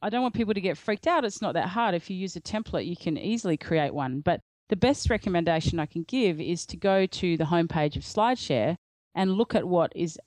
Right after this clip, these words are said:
currently working. And a little tip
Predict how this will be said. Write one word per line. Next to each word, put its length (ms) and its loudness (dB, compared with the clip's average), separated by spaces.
currently 320 0
working. 480 0
And 460 2
a 60 2
little 280 2
tip 540 0